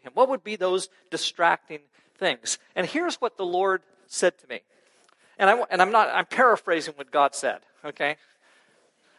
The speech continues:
I didn't hear a clear voice that came into my head, and he didn't say exactly these words, but this is the way I would say it.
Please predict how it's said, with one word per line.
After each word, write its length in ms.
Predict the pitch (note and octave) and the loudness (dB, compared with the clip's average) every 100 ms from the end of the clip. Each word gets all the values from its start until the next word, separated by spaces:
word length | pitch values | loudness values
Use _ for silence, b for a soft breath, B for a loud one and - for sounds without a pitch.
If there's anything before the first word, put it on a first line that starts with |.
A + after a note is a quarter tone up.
| - | 0
I 40 | |
didn't 160 | G#3+ G#3+ | 2 2
hear 120 | G3+ | 2
a 60 | G3 | 0
clear 520 | - - F#3+ G3 G3 | -2 0 6 6 6
voice 360 | D#3 E3 F3 - | 2 0 0 -2
that 140 | D#3+ | -8
came 240 | - F#3 E3+ | -6 -6 -4
into 100 | D#3+ | 2
my 140 | D3+ | 2
head, 400 | C3+ D#3 D3+ D3+ b b b | 6 6 6 2 b b b
and 160 | D3+ D3 | -4 -4
he 160 | D#3+ E3 | -4 -6
didn't 220 | E3 - | -6 -6
say 240 | - D3 | 0 0
exactly 500 | C3+ - E3+ D#3+ - | 0 2 4 4 0
these 240 | C#3+ C3+ C3 | -8 -10 -8
words, 320 | C#3 A#2+ - | -8 -8 -10
but 120 | F3 | -12
this 160 | D4 - | -6 -4
is 100 | A#3 | 0
the 80 | A3+ | 4
way 140 | G3+ | 4
I 60 | G3+ | 4
would 120 | G3+ | 4
say 240 | A3 - | 4 4
it. 100 | C3 | 4